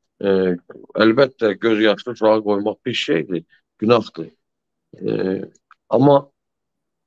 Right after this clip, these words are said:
<clears throat> onu da nəzərə almaq lazımdır. Onun özünün gözünün qabağına almalısan. Mən, məsələn, bu dəqiqə mən elə bir vəziyyətdəyəm ki, mən istəyirəm bir əlli altmış dənə dərman atım, yatım. Şu, daha heç kəsi görməyim. Nə Qurban müəllim, sizi görüm sabah,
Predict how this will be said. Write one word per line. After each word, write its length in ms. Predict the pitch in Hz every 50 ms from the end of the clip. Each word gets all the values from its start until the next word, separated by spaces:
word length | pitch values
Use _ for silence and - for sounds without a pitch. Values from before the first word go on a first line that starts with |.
| _ -
<clears throat> 400 | 98 104 101 92 87 - _ -
onu 240 | - 135 143 151 156
da 80 | 151
nəzərə 360 | 139 131 123 120 123 135 139 139
almaq 380 | 135 120 113 104 101 92 92
lazımdır. 480 | 92 87 85 85 82 87 87 85 87 90
Onun 360 | - - 113 117 127 131 131
özünün 340 | - 117 113 101 113 127 131
gözünün 380 | 117 113 110 101 101 113 117 113
qabağına 400 | 110 104 98 98 95 101 101 110
almalısan. 640 | 101 101 101 95 92 92 95 90 87 87 87 78 - _ _ _ - _ _ _ _ _ -
Mən, 220 | 131 143 143 143
məsələn, 400 | 139 123 - - 127 123 113 98 _ _ _ _ _ _ _ _ _ _ _ _ -
bu 120 | 127 151 151
dəqiqə 260 | 151 139 135 127 131 131
mən 180 | 131 127 127 127
elə 100 | 131 131
bir 140 | 123 120 117
vəziyyətdəyəm 600 | 113 113 113 104 107 104 98 _ - 123 120 113 107
ki, 100 | 110 120
mən 140 | 123 120 113
istəyirəm 260 | - - 113 107 107
bir 100 | 113 113 104
əlli 200 | 104 107 110 107
altmış 340 | 101 98 - 110 110 - -
dənə 180 | 110 107 101 95
dərman 360 | 98 98 98 101 107 101 92
atım, 220 | 87 - 104 104
yatım. 340 | 101 92 87 - 104 104 104 - _ _ _ _ _ _ _ _ -
Şu, 200 | - - 113 110
daha 180 | 117 120 120 123
heç 180 | 139 135 -
kəsi 240 | - 104 90 107 107
görməyim. 380 | 110 110 104 101 95 87 87 95 104
Nə 120 | 110 117 110
Qurban 360 | 117 110 107 113 113 113 110
müəllim, 200 | 104 95 92 87
sizi 220 | - - - 123 120
görüm 240 | 120 117 113 110 101
sabah, 440 | - 110 107 101 104 101 98 90